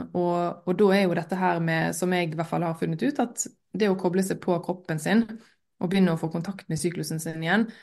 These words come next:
det styrker jo også kroppskontakten, som gjør at vi begynner å lytte mer til hvordan vi egentlig har det.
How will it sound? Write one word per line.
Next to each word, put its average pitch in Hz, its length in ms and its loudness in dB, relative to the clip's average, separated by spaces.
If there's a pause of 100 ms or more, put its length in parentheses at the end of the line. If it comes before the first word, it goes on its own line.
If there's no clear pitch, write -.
det 190 80 -2
styrker 190 400 0
jo 170 80 6
også 180 160 -4
kroppskontakten, 170 640 -2
som 247 140 4
gjør 214 160 2
at 190 80 -4
vi 175 60 6
begynner 190 180 4
å 160 80 0
lytte 160 320 0
mer 165 240 4
til 156 160 -8
hvordan 165 220 0
vi 147 80 -4
egentlig 160 340 -2
har 285 320 0
det. - 120 0